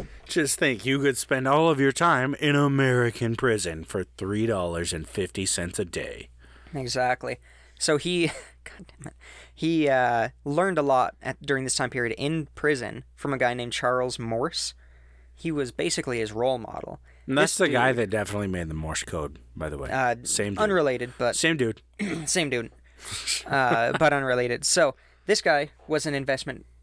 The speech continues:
Speaker 2: banker who was in prison because he frauded a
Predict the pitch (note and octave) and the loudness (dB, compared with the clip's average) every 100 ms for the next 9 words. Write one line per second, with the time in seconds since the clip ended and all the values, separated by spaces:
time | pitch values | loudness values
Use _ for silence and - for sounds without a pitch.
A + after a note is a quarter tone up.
0 | - C3+ B2+ B2 A#2+ C3 C3 A2+ A#2 - | -8 -4 -2 -2 -2 0 -2 -2 -4 -4
1 | C#3 B2+ A#2+ A2+ B2 - A2 - A2+ A2+ | -4 -2 -8 -6 -6 -4 -4 -4 -6 -6
2 | A2 G#2+ - - - - - - A#2+ A2 | -6 -8 -14 -20 -20 -20 -8 0 2 2
3 | A2 | -2